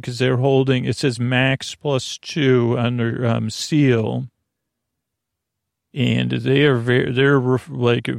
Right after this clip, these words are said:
dressed in fineries, I'd say. On, on their left hand, they have many, many rings and glove, uh, and they're holding, like, a staff with a symbol and three things of incense. They have a very high, uh, hat with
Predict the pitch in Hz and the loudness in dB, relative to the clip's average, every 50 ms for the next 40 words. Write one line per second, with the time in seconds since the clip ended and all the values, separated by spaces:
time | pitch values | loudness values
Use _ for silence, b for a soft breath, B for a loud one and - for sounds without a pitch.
0 | 120 127 123 - 131 131 131 135 135 - - 135 117 107 - - 131 127 120 127 | -8 -10 -10 -6 -2 0 0 0 0 -2 -2 -4 -4 -4 -2 -2 0 2 4 4
1 | 131 127 120 113 120 120 120 113 - 131 123 113 - - 139 127 120 123 123 123 | 4 4 2 0 -2 -2 -6 -6 -4 -4 -4 -4 -4 -4 -2 -2 -2 0 -2 -2
2 | 131 127 131 127 127 123 120 120 117 120 123 131 147 151 147 - - - 143 139 | -2 -4 -4 -2 -2 -2 0 -2 -2 -2 0 0 2 0 0 -2 -4 -4 -2 0
3 | 139 135 127 123 123 117 110 127 110 113 123 127 127 127 135 135 139 143 143 139 | 2 0 0 0 0 0 2 0 0 0 -2 -2 -2 0 0 0 2 2 2 0
4 | 139 139 135 131 131 131 127 127 131 123 123 123 123 127 123 127 127 127 127 127 | 0 0 0 0 0 2 2 2 0 0 0 0 2 2 2 2 2 0 0 -2
5 | 123 117 - 131 120 113 - 123 123 120 120 120 120 120 120 123 120 120 123 135 | -4 -4 -4 -4 -4 -4 -4 -4 -2 0 2 4 4 4 4 2 0 0 -2 -2
6 | 131 123 120 120 117 120 117 117 117 110 - _ _ _ _ _ _ _ _ _ | -2 0 0 0 0 0 0 0 -2 -4 -6 _ _ _ _ _ _ _ _ _
7 | _ _ _ _ _ _ _ _ _ _ _ - 127 120 131 127 113 131 147 139 | _ _ _ _ _ _ _ _ _ _ _ -4 -2 0 2 2 2 4 4 4
8 | 135 143 139 131 127 123 120 117 - 120 - - - 139 131 127 127 123 123 - | 4 2 0 0 0 0 0 0 -2 -4 -6 -4 -2 0 2 4 4 2 2 2
9 | - 127 117 123 113 - - - 151 139 139 139 135 127 127 127 135 123 120 117 | 0 -2 -2 -2 -4 -8 -6 -4 -2 -2 0 2 2 2 2 2 0 -2 -4 -6
10 | - - 135 131 135 135 127 - - 139 131 131 127 123 117 - 127 117 113 127 | -6 -6 -4 -2 0 -2 -2 -4 -2 -2 -2 0 0 -2 -4 -4 -4 -4 -4 -2
11 | 131 135 139 131 123 - - - 131 127 127 123 120 117 - - - - 123 113 | -2 -2 -2 -2 -4 -4 -4 -2 0 0 0 0 -2 -4 -8 -10 -6 -2 -2 0
12 | 117 120 113 123 113 123 131 131 127 127 127 120 110 107 127 123 123 123 123 120 | 0 0 -2 -4 -4 -2 0 2 2 4 2 2 2 0 0 0 0 0 0 2
13 | 120 120 120 120 123 117 113 113 107 104 117 131 127 127 127 123 123 120 - - | 2 2 2 2 0 0 0 -2 -2 -2 -2 -2 -2 -2 0 -2 -2 -4 -4 -6
14 | 127 110 104 - - | -8 -8 -10 -12 -14